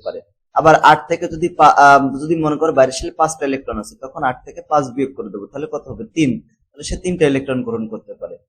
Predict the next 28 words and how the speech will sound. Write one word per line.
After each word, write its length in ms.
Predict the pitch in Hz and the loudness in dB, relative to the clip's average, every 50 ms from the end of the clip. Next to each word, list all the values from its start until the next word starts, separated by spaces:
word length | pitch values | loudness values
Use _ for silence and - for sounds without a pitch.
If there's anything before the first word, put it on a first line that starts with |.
| _ _ _ _ _ | _ _ _ _ _
বাইরের 160 | 135 135 147 147 | 4 4 4 2
শেলে 200 | - 170 175 170 | 0 -4 -4 -2
মনে 200 | 170 165 156 151 | -2 -2 -2 -2
করো 180 | 156 160 165 | 0 -2 -2
ছয়টা 340 | 160 - 156 139 135 139 165 | -2 -2 -2 -2 0 0 0
ইলেকট্রন 340 | 156 135 131 - - 117 110 | 0 0 -2 -4 -6 -6 -6
আছে, 140 | 107 107 - - | -8 -10 -12 -12
তাহলে 160 | 139 135 143 | -10 -8 -4
কয়টা 240 | - 156 156 151 160 | -2 -2 -2 0 0
ইলেকট্রন 340 | 160 165 160 147 139 131 120 | -2 -2 -2 -4 -6 -8 -6
গ্রহণ 240 | 113 120 123 123 | -6 -8 -8 -8
করতে 240 | 123 135 135 - 143 | -10 -10 -12 -12 -12
পারবে? 280 | - - 156 160 180 175 | -10 -10 -10 -10 -12 -12
দুইটা। 420 | - 139 135 135 - - 98 85 - _ _ _ _ _ _ _ - | -6 -4 -4 -4 -4 -6 -10 -10 -10 _ _ _ _ _ _ _ 4
বাইরের 180 | 135 139 151 | 4 4 4
শেলে 220 | 156 - 175 175 170 | 2 -2 -4 -4 -2
মনে 200 | 165 160 160 156 | -2 -4 -4 -2
করো 160 | 156 160 156 | -2 -4 -4
সাতটা 340 | - - 139 - - - 165 | -4 -4 -6 -4 -2 0 0
ইলেকট্রন 320 | 156 151 156 - 131 117 | 0 0 -2 -2 -4 -4
আছে, 160 | 110 110 - | -4 -6 -10
তাহলে 200 | - - 135 143 | -8 -8 -6 -4
কয়টা 260 | - 151 147 147 147 | -2 -4 -4 -2 -2
ইলেকট্রন 320 | 151 160 160 - 156 165 160 | -4 -4 -4 -6 -8 -10 -8
গ্রহণ 240 | 156 156 151 160 151 | -6 -6 -6 -8 -10
করতে 240 | 165 160 - - | -12 -14 -16 -12
পারবে? 260 | - - 170 170 180 175 | -8 -8 -6 -4 -4 -4
একটা। 560 | - - 139 131 - - _ - 98 - | -2 0 0 -2 -2 -4 _ -10 -10 -10